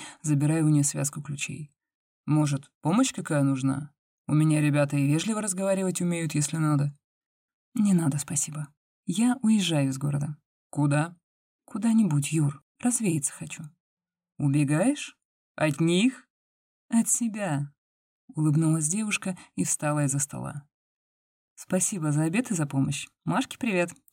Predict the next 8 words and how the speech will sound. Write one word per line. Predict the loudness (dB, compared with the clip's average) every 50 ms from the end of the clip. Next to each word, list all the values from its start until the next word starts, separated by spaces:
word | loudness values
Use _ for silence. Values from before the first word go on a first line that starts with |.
| -20
Второго | -18 -6 -4 -2 0 0 0 -2
спиногрыза | -4 -2 -2 -2 0 2 2 2 2 2
еще | 0 2 2 0
не | 2 2
родили?» | 0 2 0 0 0 0 -6 -8 _ _ _ _ _ _ _ _ _ _ _ _ _ -4
«Через | 0 0 0 0 0
пару | 0 0 2 4 4
месяцев. | 4 4 4 2 0 0 -2 -4 -6 -8 -12 _